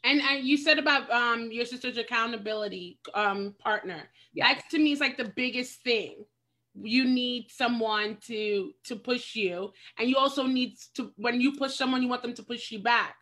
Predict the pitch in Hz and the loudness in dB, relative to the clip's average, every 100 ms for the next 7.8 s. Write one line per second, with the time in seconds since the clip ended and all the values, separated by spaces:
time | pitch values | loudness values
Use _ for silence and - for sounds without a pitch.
0 | _ _ _ - 269 262 - - 269 254 | _ _ _ 0 2 4 0 0 0 2
1 | 226 226 277 254 226 226 - 262 202 202 | -2 -2 -2 0 0 -2 -4 -2 0 -2
2 | 196 160 170 - 143 196 139 - 262 262 | -2 -8 -10 -4 0 0 -2 0 2 4
3 | 254 254 262 226 302 262 233 208 208 214 | 4 2 0 0 0 0 0 0 2 0
4 | 233 240 247 208 - 302 294 254 214 214 | 2 2 2 -6 -6 -2 0 0 -4 0
5 | 226 233 254 254 277 269 262 285 269 277 | 4 4 2 0 0 2 2 2 2 2
6 | 330 262 165 - _ - _ 262 269 277 | 4 2 -2 -12 _ -20 _ 2 2 4
7 | 262 254 - 269 311 330 339 | 2 0 2 4 6 6 6